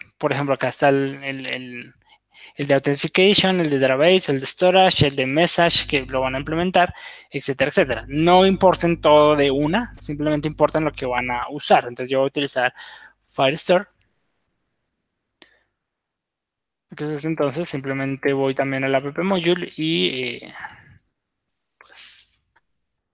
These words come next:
lo coloco dentro de mis imports. Bien, con esto pues ya habilito de alguna manera que, se pu-, que podamos utilizar,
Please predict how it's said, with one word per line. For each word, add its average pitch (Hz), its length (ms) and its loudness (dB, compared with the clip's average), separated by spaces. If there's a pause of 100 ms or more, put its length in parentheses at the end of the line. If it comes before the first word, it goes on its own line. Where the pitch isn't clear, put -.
(140)
lo 143 220 -8
coloco 131 340 -4
dentro 143 340 -2
de 156 140 0
mis 151 300 -4
imports. - 480 -12 (1300)
Bien, 196 160 -2
con 160 220 2
esto 156 260 4
pues 170 140 0
ya 143 140 4
habilito 151 420 2
de 143 80 6
alguna 135 220 -2
manera 135 280 -2
que, - 100 -12
se - 140 -6
pu-, - 220 -18
que - 120 -14
podamos 127 380 -6
utilizar, 135 500 -4